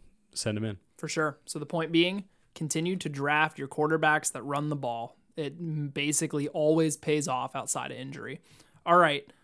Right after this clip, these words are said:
Speaker 2: shocking stat number three. These three wide receivers are all on pace for a hundred and sixty plus targets this season,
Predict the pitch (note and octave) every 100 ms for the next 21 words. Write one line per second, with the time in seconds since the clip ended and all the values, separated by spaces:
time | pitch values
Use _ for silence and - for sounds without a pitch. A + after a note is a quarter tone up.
0 | _ - - F3+ G3 G3 - F3+ F3 -
1 | _ E3+ F3 G3+ G3 G3+ G3+ G3 _ _
2 | _ - F3 E3+ C#3 A#2+ _ _ _ _
3 | _ _ _ _ - - D#3+ D#3+ F#3 A#3+
4 | - - F#3 E3+ E3 F3+ D3+ D3+ F3 G#3
5 | - D3 C3+ C3 D#3+ - _ _ _ _
6 | _ D#3+ E3 - E3+ F3 G3+ G3+ F#3 F3+
7 | - F3 D3+ - D#3+ D#3 - E3+ F#3+ G3
8 | G3+ F3 - F3 E3+ - E3+ - - D3+
9 | - - - E3+ D#3+ C3+ - - - -
10 | C#3 A2 F#2+ D#3